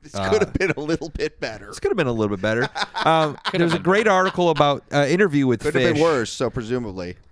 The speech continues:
Speaker 2: on Negative Insight, which we'll put in the, put in the link. Uh, it's
Speaker 1: Yeah.
Speaker 2: definitely worth reading.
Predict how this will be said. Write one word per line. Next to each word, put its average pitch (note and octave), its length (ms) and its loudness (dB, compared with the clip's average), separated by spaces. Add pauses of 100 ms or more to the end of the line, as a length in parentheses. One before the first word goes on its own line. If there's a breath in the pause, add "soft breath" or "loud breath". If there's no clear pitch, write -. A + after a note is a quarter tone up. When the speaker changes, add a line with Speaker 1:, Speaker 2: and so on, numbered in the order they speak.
(140)
Speaker 2:
on A#2 340 -6
Negative C#3+ 460 -2
Insight, A#2+ 560 -6
which G#2 200 -8
we'll A2 120 -2
put - 240 -4
in B2+ 120 -6
the, G2 280 -2 (160)
put D3+ 80 -4
in B2+ 80 -4
the A#2 80 -6
link. G#2 440 -8
Uh, - 60 -16
it's F#2+ 80 -4
Speaker 1:
Yeah. F#2 240 -4
Speaker 2:
definitely D3+ 300 0
worth B2 220 0
reading. F#2+ 400 -6